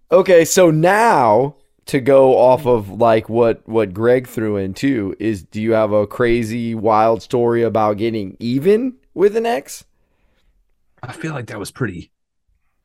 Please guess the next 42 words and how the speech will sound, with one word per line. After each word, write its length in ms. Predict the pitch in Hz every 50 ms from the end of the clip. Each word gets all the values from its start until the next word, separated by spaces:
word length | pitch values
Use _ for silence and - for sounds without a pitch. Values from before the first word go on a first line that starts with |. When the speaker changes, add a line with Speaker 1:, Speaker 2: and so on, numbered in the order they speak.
| _ -
Speaker 1:
I 80 | - -
mean, 140 | 214 214 208
I 160 | - 208 226
don't, 100 | 226 233
I, 100 | 226 226
Speaker 2:
I 80 | 220 143
mean, 160 | 147 147 156
Speaker 1:
I, 80 | 175 220
Speaker 2:
that, 80 | 247
that 160 | 175 185 220 -
could 80 | 254 202
have 80 | 170
gone 180 | 165 165 143 131
Speaker 1:
were 100 | 202 -
Speaker 2:
both 80 | - -
Speaker 1:
you, 40 | 117
Speaker 2:
ways. 440 | 117 147 180 165 104 92 - -
Like, 120 | 120 113 110
Speaker 1:
well, 100 | 226 269
that's 80 | 269 254
Speaker 2:
that's 0 |
Speaker 1:
what 80 | 254
I'm 80 | 233 202
Speaker 2:
a 40 | -
Speaker 1:
saying. 220 | - 262 254 233
Were 80 | 214 214
you 140 | 214 220 -
trying 220 | - 233 - 240
to 40 | 202
get 220 | 156 180 185 - 110
back 240 | 165 190 226 -
with 160 | 277 285 254 240
her, 380 | 254 277 294 285 - 294 269
or 240 | - - 202 190 185
are 40 | 180
you 140 | 180 185 170
trying 280 | - - 196 185 180
to 80 | 175 160
get, 160 | 160 196 170
Speaker 2:
Yeah. 60 | 151 151
Speaker 1:
like, 80 | 147 139
w-, 440 | 156 170 - 139 131 - - -